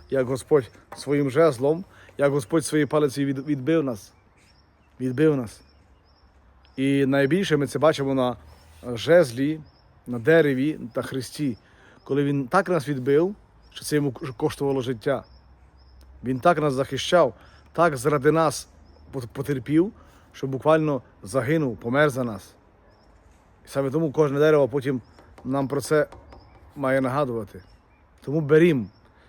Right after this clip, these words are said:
цей жезл у руки, цю палицю Божу, опираємося на, на неї, на, на, на ті досягнення, на те, що для нас робить Господь. Хто знає,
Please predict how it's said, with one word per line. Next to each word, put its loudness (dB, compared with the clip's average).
цей 0
жезл 2
у -2
руки, 0
цю -8
палицю 0
Божу, 2
опираємося 4
на, -2
на -4
неї, -2
на, -4
на, 0
на -2
ті -6
досягнення, 0
на -8
те, 2
що -6
для 0
нас -2
робить 0
Господь. -6
Хто 4
знає, 2